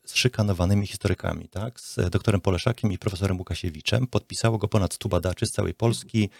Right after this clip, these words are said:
z Europy, ze Stanów, e, Zjednoczonych. Podpisywali się też artyści, między innymi Agnieszka Holland podpisała też ten list. Dlaczego o nim, o nim mówię? E, dlatego, że, mm,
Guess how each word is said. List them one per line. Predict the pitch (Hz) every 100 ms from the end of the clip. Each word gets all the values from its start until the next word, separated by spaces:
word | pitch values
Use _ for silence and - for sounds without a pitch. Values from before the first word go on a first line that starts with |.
| - _ -
z | -
Europy, | 95 104 - 101
ze |
Stanów, | - 101 92 -
e, | 92 90
Zjednoczonych. | 98 87 - 107 120 -
Podpisywali | - 110 98 101 92
się |
też | 92 -
artyści, | 85 - 127 - 120 110
między | 95 92
innymi | 95
Agnieszka | 85 95 -
Holland | - 104 101
podpisała | - - - 98 90
też | 98
ten | - 82
list. | 78 120 - _ _ _ _ _ _
Dlaczego | 104 - 143 -
o | 113
nim, | 110 110 120 -
o | 101
nim | 107 113
mówię? | 92 78 76 - _ _ _ -
E, | 92 87 - -
dlatego, | 98 101 127 143
że, | 139 -
mm, | 113 113 113